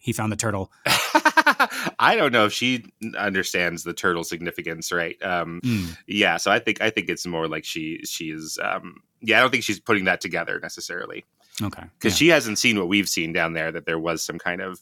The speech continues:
Speaker 2: uh, you know, bear sheep down there.
Speaker 1: Yeah. Int-, oh, yeah, yeah, you're right, yeah.
Speaker 2: And then that,
Speaker 1: So
Speaker 2: that,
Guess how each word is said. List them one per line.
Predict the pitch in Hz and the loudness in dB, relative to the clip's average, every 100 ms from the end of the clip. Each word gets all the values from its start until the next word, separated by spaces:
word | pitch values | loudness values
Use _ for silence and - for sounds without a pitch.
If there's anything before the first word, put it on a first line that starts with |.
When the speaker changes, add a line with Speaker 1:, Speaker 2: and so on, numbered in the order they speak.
| _ - | _ -6
Speaker 2:
uh, | - - _ | -6 -6 _
you | 101 | -8
know, | 82 | -8
bear | 78 92 90 82 | -4 2 2 2
sheep | - 90 - | 0 -4 -8
down | - 80 - | -8 -6 -8
there. | 50 - _ _ _ | -12 -14 _ _ _
Speaker 1:
Yeah. | 113 82 73 - - | -4 -4 -8 -16 -6
Int-, | 101 98 | -6 -4
oh, | 117 120 | -4 -2
yeah, | 110 85 | -2 -2
yeah, | 107 90 | -6 -6
you're | 85 | -8
right, | 85 78 | -10 -12
yeah. | 85 98 | -6 2
Speaker 2:
And | 123 | 4
then | 139 | 6
that, | 185 190 | 4 4
Speaker 1:
So | |
Speaker 2:
that, | 175 214 | 4 2